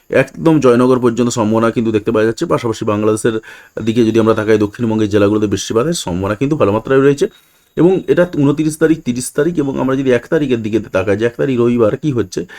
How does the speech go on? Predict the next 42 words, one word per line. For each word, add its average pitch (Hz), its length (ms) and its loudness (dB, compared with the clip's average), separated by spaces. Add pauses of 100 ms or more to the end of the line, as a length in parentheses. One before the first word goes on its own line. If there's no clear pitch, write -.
(220)
এক 143 180 -2
তারিখে 170 300 0
কিন্তু 139 200 0
বৃষ্টিপাতটা 127 420 -2
অনেকটা 156 320 -4
কমে 127 260 2
যাবে, 170 240 0 (220)
অতটা 135 220 -2
বৃষ্টিপাত 131 380 -4
থাকবে 127 220 -2
না। 180 100 -4
তবে 175 200 2 (300)
হালকা 196 280 -2
ফুলকা 175 260 2
একটু 143 160 0
আধটু 135 160 -4
বৃষ্টিপাত 135 380 -2
দু 120 160 2
একটা 127 220 0
জায়গাতে 117 300 0
পশ্চিমবঙ্গে 127 520 -2
এবং 120 180 -2
বাংলাদেশের 110 400 -2
দক্ষিণবঙ্গের 120 580 -4
জেলাগুলোতে 104 480 0 (340)
সামান্য 107 420 -2
পরিমাণে 110 360 0
থাকবে। 78 300 -6 (580)
তো 165 100 2
এরকমই 185 360 2
কিন্তু 143 220 2
একটা 131 100 4
সম্ভাবনা 110 540 -2
তৈরি 107 360 -2
হয়ে 120 180 0
রয়েছে। 135 300 4
এবং 170 300 2
আপনাকে 147 300 -2
বলতে 101 340 -2
পারি 101 260 0
যে 113 100 0
ঠিক 175 200 -4